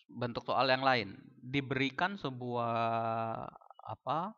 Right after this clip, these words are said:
tabel dengan nilai F X-nya. Nilai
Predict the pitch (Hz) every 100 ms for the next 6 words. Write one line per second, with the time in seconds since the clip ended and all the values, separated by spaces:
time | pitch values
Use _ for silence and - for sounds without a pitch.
0 | _ - 110 107 98 104 147 247 - _
1 | _ _ _ - 113 127 123 127 120 123
2 | - 123 - 107 104 90 - _ _ _
3 | _ _ _ _ - _ _ _ - 113
4 | 110